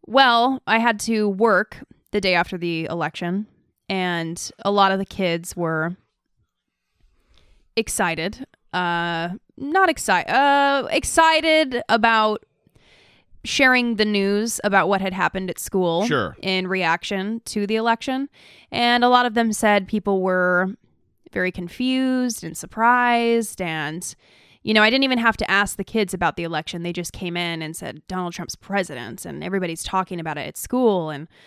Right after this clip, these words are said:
Speaker 1: just opened up and started sharing. And one of the third grade girls, she turned to me and she said, "Who did you vote for?" And,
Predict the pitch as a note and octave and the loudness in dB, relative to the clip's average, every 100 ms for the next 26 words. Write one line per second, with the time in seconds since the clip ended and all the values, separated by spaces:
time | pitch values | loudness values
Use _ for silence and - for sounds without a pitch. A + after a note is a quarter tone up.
0 | _ _ A#3 G#3+ A3+ G#3+ G#3+ F#3+ - F#3 | _ _ -4 2 2 2 2 0 -2 -6
1 | F#3+ F3+ F3+ G#3 F#3 F#3 A3+ - _ _ | -4 -4 -2 0 0 0 -4 -8 _ _
2 | G#3 G#3 G3 G3 G3 - - _ A3+ A#3+ | -2 2 2 0 -4 -10 -14 _ 2 4
3 | G#3 G3+ G3 C4 B3 G#3 G#3 F#3+ G3+ G3 | 6 4 2 2 0 2 0 0 0 2
4 | E3 F3 G#3 - _ _ _ _ - A3+ | 2 -2 -4 -12 _ _ _ _ -6 -2
5 | A3 A#3 G#3+ G#3 G3 G#3 G#3+ G3+ - C4 | 0 0 0 -2 -4 -4 -4 -4 -4 -2
6 | D4+ C4+ D4+ D4 E4 A3+ F3+ A3 A#3 _ | 0 2 2 2 2 -2 -4 -6 -8 _
7 | _ _ _ _ _ _ _ _ - A#3 | _ _ _ _ _ _ _ _ 0 4
8 | A3 G#3+ G#3+ | 6 4 2